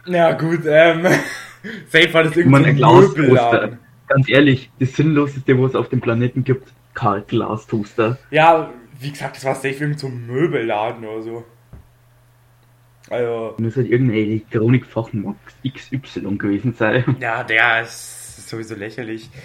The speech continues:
Speaker 1: Äh, by the
Speaker 2: Mhm.
Speaker 1: way, Leute, ähm,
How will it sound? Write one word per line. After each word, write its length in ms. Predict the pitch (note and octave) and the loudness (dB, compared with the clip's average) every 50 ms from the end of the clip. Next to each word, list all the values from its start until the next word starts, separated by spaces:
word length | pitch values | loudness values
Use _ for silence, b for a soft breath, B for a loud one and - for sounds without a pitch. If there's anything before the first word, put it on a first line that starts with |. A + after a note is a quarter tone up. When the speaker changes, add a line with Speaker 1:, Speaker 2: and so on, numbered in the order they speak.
| B B B B B B B | B B B B B B B
Speaker 1:
Äh, 540 | - G#2+ A#2+ B2+ B2+ B2+ B2 B2 B2 B2 G2+ - - - - | -6 -2 0 0 2 2 2 0 0 -2 -2 -6 -12 2 2
by 80 | B2+ A#2+ | 4 6
the 60 | C3 | 6
Speaker 2:
Mhm. 60 | - - | 6 6
Speaker 1:
way, 360 | G2+ G#2+ G#2+ G2+ - - - _ _ _ _ - _ - - - | 6 4 2 0 -2 -6 -14 _ _ _ _ -20 _ -20 -14 -12
Leute, 680 | D3 C#3 D3 E3 F#3+ F#3+ - G#3 G3 G3 A3 - - - _ _ | -4 0 2 2 2 0 -2 -6 -6 -6 -8 -10 -14 -18 _ _
ähm, 460 | - D3 D#3 D#3 D3+ D#3 D#3 D3+ D3+ | -4 -4 -2 -2 -4 -8 -10 -12 -14